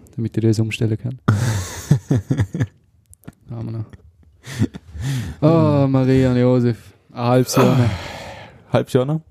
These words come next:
Speaker 1: Ist
Speaker 2: Und
Speaker 1: L R P.
Speaker 2: dann L R.
Speaker 1: Ich bin echt gespannt, wie das mit Corona geht, jetzt bis dahin.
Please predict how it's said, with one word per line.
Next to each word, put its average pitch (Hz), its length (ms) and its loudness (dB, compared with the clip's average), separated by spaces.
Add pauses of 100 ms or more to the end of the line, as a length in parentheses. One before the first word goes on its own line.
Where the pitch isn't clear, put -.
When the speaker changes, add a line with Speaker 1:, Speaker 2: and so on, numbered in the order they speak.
(400)
Speaker 1:
Ist 117 180 -4
Speaker 2:
Und 117 60 2
Speaker 1:
L 110 80 4
R 107 60 2
P. 113 120 -4
Speaker 2:
dann 104 380 0
L 98 320 -2
R. 95 180 -2 (1200)
Speaker 1:
Ich 135 140 4
bin 117 140 2
echt 110 180 -2
gespannt, 165 340 -2
wie 175 40 0
das 156 160 0
mit 147 120 -6
Corona 156 460 0
geht, 113 300 0
jetzt 117 220 -4
bis 120 140 0
dahin. 117 420 0